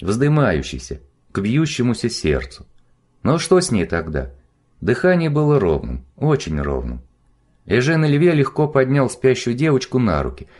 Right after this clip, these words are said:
вдруг заторопившись, почти побежал к дверям.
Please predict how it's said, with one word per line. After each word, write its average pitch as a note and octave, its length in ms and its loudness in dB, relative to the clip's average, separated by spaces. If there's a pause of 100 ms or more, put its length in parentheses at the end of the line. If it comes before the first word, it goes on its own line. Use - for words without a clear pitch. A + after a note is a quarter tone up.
(140)
вдруг C#3+ 300 2
заторопившись, C#3+ 720 0
почти G#2+ 380 -2
побежал G2 460 0
к F2+ 60 -10
дверям. D2+ 520 -4